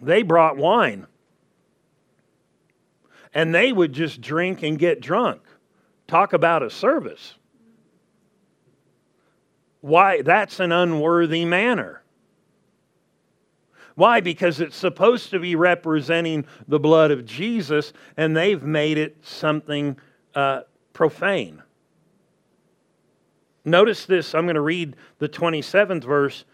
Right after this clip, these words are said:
from the Amplified Bible. "So then, whoever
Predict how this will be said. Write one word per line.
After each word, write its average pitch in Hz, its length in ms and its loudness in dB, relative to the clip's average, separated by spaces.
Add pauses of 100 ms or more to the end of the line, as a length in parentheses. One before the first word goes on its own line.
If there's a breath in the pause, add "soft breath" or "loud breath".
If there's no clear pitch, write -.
(240 soft breath)
from 156 240 -2
the 147 120 0
Amplified 147 640 0
Bible. 113 380 -2 (380 soft breath)
"So 226 300 2
then, 202 220 4
whoever 190 480 2